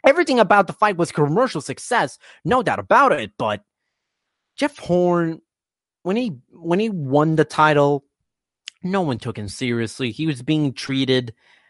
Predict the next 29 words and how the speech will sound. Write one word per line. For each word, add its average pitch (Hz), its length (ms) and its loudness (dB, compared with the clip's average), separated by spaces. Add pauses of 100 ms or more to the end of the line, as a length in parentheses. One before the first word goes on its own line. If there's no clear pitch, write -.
(160)
a 120 80 -4
pa-, - 260 -6
as 127 200 0
a 107 60 -4
paper 127 380 -4
champion, 120 760 -4 (960)
and 143 140 2
he 139 360 2
looked 123 520 0
like 120 260 0
one 104 320 -4
when 107 100 -2
he 104 60 -4
fought 127 260 0
Terrence 101 220 -6
Crawford, - 440 -2
no 92 100 -10
offense. 135 580 -6 (720)
And 139 640 2 (880)
it's - 280 -14
really 185 500 -8
tough - 460 -2
to 127 100 -2
see 123 240 -4
how 107 240 0
a 101 40 -2
Jeff 101 280 -4
Horn - 280 -12
looks. - 280 -14